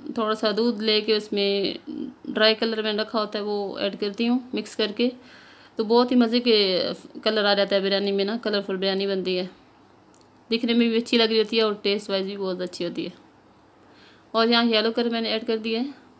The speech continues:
और जो प्याज मैंने रखी थी वो ऐड कर दूँगी।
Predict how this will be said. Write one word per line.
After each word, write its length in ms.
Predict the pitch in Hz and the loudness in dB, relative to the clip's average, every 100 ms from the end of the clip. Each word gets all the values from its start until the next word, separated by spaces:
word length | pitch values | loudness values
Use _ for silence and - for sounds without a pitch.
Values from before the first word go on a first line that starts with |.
| _ _ _ _ _ _ _ _ _ _ _ _ _ _ _ - | _ _ _ _ _ _ _ _ _ _ _ _ _ _ _ -4
और 60 | 226 | 2
जो 120 | 240 | 4
प्याज 340 | 240 240 262 | 6 6 4
मैंने 460 | 262 247 233 220 214 | 2 2 2 0 0
रखी 240 | 220 247 247 | -4 -4 -2
थी 200 | 240 247 240 - 220 | 0 0 -2 -10 -8
वो 220 | 233 214 | -4 -2
ऐड 160 | 220 233 | -2 0
कर 160 | 226 | 0
दूँगी। 340 | 220 226 226 | 0 0 2